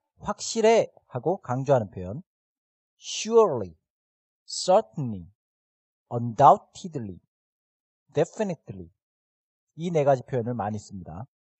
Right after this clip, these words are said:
Single, my dear, surely. Single, my dear, certainly. Undoubtedly는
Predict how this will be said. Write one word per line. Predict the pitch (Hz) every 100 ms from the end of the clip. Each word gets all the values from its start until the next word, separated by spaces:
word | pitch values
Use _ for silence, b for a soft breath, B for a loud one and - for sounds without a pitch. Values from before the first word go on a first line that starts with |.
| _ _ _
Single, | - - 233 220 151
my | 117 107
dear, | - 117 147 214 226
surely. | - - - 240 233 139 98 80 _ _ _ _ _ _ _ _
Single, | - - 247 285 269 123
my | 104 98 92
dear, | 104 101 113 202 _ _ _
certainly. | - - - 190 254 - 151 107 - _ _ _ _ _ _ _ _ _ 123
Undoubtedly는 | 127 131 147 175 - 170 139 123 135